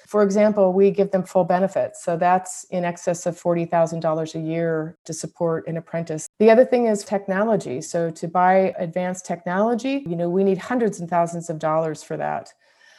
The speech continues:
We also need money to support our manufacturing. So if we are supporting the manufacturing of sustainable materials, we have to buy that material. We have to source that material. And that, like anything, is a strain on cash flow. So we need operating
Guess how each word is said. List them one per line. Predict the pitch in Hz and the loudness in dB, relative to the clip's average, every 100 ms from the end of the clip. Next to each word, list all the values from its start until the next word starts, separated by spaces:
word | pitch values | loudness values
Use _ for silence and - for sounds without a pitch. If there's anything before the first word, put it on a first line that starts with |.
| _ | _
We | 190 202 | 0 6
also | 208 220 226 226 | 8 6 4 4
need | 196 196 190 175 | 4 4 2 0
money | 185 185 180 | -2 -2 -2
to | 185 | -6
support | 170 170 - 185 180 180 - | -6 -8 -2 2 2 0 -4
our | 180 | -4
manufacturing. | 180 170 175 226 240 - 170 165 | -2 -4 -4 -4 -4 -8 -8 -8
So | 156 170 170 | -4 -2 -2
if | 165 | -2
we | 196 190 | 2 2
are | 180 | 2
supporting | 175 185 - 190 190 190 190 | -2 -8 0 2 2 -2 -6
the | 175 | -6
manufacturing | 180 180 185 185 185 180 180 _ 180 | -6 -2 -4 -4 -6 -6 -8 _ -8
of | 175 170 | -6 -8
sustainable | - 190 - 190 190 180 | -8 -8 0 0 2 0
materials, | 180 - 208 202 | -2 2 2 2
we | |
have | 285 | 0
to | 339 | 2
buy | 220 277 | 4 6
that | 240 | 4
material. | 175 175 165 139 139 - | 2 -4 -4 -4 -6 -4
We | 196 | -4
have | |
to | 226 | -4
source | - 202 202 | -6 -6 -2
that | 190 | -4
material. | 180 - 165 147 165 _ _ _ _ - | -4 -10 -8 -8 -10 _ _ _ _ -6
And | 175 | -4
that, | 185 | 0
like | 175 170 | 0 0
anything, | 190 190 185 180 175 | 0 -2 -2 -4 -4
is | 170 170 165 170 | -6 -6 -8 -14
a | |
strain | - 180 180 | -2 0 0
on | 175 175 | -2 -4
cash | 170 175 - | -4 -4 -4
flow. | 175 | -4
So | 175 180 | -4 -6
we | 175 | -6
need | 170 165 - | -6 -6 -2
operating | 165 165 170 170 170 160 | -4 -2 -4 -4 -4 -6